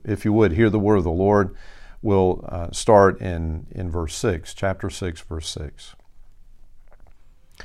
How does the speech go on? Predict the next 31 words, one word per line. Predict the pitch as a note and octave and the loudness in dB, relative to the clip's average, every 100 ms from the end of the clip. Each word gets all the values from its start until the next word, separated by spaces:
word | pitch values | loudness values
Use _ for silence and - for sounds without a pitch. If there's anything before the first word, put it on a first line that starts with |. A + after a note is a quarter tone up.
| - - - | -20 -14 2
"We | A#2+ | 4
know | A#2 A#2+ G#2+ G2 | 8 8 8 6
that | F2+ F2+ | 4 2
our | F2+ F2+ F2+ - | 2 2 2 2
old | G#2+ G#2+ F2 | 2 2 0
sinful | - B2 A2 F2 D#2+ | 0 0 0 -4 -6
selves | - E2+ F2 F#2+ F#2+ | -4 -2 0 -2 -4
were | F2+ F2 D#2+ E2 - | -6 -4 -4 -6 -4
crucified | C3+ B2 G#2 - F#2 E2+ | 0 0 0 2 4 4
with | E2+ E2 | 0 -6
Christ | - F2+ F#2+ F#2+ - | 0 2 2 -2 -2
so | G2+ | -2
that | F2+ - | -2 -4
sin | - - B2 A2+ | -4 0 2 2
might | G2+ F#2 F2+ | 2 0 0
lose | F#2+ G#2 A2 F#2+ | 0 0 0 -2
its | F#2 E2 | -6 -10
power | - - A#2 F#2 D#2+ D#2+ | -10 -6 -2 0 -2 -4
in | G2 E2+ | -6 -4
our | E2 E2+ | -4 -2
lives. | G2 F#2+ D2 D2 - - - - - - - - | -2 -2 -4 -10 -16 -20 -20 -20 -20 -20 -20 -14
We | - A#2+ | 2 6
are | B2 | 6
no | B2 A#2+ | 6 6
longer | A#2 A#2+ G2+ F2+ | 8 6 4 0
slaves | - A#2+ B2+ E2+ D#2 - | -2 -2 0 0 -4 -8
to | - | -8
sin. | E2+ - B2+ F#2 D2 D2 - - - - - - - | -8 -4 -2 -2 -4 -10 -14 -20 -20 -20 -20 -20 -2
For | B2+ | 2
when | C3+ D3 | 4 6
we | C3+ C3+ B2 G#2 | 6 6 4 2